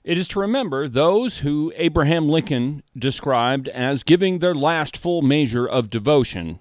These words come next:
in defense of our country and our liberty. To date,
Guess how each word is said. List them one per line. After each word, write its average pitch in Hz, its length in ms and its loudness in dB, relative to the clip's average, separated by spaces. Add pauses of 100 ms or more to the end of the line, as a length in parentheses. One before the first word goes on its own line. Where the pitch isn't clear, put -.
in 139 220 4
defense 147 440 0
of 127 80 -2
our 127 200 2
country 123 600 -6
and 117 240 -2
our 117 200 2
liberty. 127 500 -2 (840)
To 208 100 2
date, 135 500 4